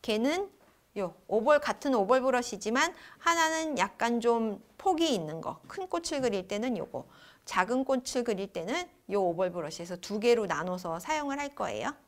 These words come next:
네. 그래서 이렇게 베이스는 그냥 클리어로 하-, 하고 충분히 어메이징 라이너의 화이트 컬러를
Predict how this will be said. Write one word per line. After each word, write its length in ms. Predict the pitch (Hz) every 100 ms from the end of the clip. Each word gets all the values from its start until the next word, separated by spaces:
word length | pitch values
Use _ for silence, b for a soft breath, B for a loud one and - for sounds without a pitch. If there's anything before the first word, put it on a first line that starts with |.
| _ _ _ -
네. 160 | 185 - _ _ _ - - _ _ _ _ _ _ _ _ _ B B B B
그래서 420 | _ 311 339 349 - b b -
이렇게 320 | 196 196 196 _ _ _ _ _ _ _ -
베이스는 520 | 208 208 - 214 254
그냥 540 | 269 175 208 240 302 311
클리어로 580 | - 330 330 294 269 302
하-, 220 | 320 - -
하고 600 | 269 247 294 349 370 302 _ _ _ _ _ _ _ _ _ _ _ _ _ _ _ _ _ _ _ _ _ _ _ _ _ _ _ _
충분히 720 | - 339 330 320 320 349 370 - _
어메이징 480 | - 226 247 254 254
라이너의 480 | 220 185 190 202 220
화이트 380 | 285 349 349 294
컬러를 640 | 349 330 269 311 269 180